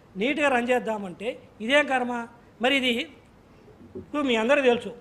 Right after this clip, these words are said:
అవినీతి వేరు, ద్రోహం వేరు. మనకు పాకిస్తాన్కి యుద్ధం వచ్చిందనుకోండి, యుద్ధ సామాగ్రి కొంటాం మనం. ఒక వెయ్యి కోట్లకి యుద్ధ సామాగ్రి కొన్నప్పుడు ప్రొక్యూర్‌మెంట్ వాళ్ళో లేకపోతే ఏదో కొంత కక్కుర్తి పడి ఒక టెన్ పర్సెంట్ కమిషన్లు తీసుకుంటాం, అది అవినీతి,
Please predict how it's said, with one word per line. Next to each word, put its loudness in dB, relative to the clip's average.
అవినీతి -2
వేరు, 2
ద్రోహం 4
వేరు. 0
మనకు 2
పాకిస్తాన్కి 0
యుద్ధం 0
వచ్చిందనుకోండి, -2
యుద్ధ 0
సామాగ్రి 2
కొంటాం -4
మనం. -14
ఒక 0
వెయ్యి 8
కోట్లకి 2
యుద్ధ -6
సామాగ్రి -2
కొన్నప్పుడు -2
ప్రొక్యూర్‌మెంట్ 2
వాళ్ళో 2
లేకపోతే 0
ఏదో -2
కొంత -8
కక్కుర్తి -8
పడి -2
ఒక -2
టెన్ -8
పర్సెంట్ -12
కమిషన్లు -4
తీసుకుంటాం, -16
అది 2
అవినీతి, 4